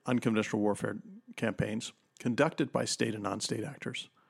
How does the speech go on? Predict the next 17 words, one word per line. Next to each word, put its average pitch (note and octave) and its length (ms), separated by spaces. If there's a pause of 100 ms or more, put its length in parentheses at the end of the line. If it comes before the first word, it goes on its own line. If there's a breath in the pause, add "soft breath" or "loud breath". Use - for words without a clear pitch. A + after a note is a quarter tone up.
(540 soft breath)
And C3 100
this E3 140
has F3+ 160
hindered E3 400
the B2 80
U A2 240
S G2 140
nato A2 200
response A2 500
to B2 100
Russian A#2 280
aggression, B2+ 380
for A#2 180
instance, - 480 (180)
in C3 120
the A2+ 60
Ukraine. A2 480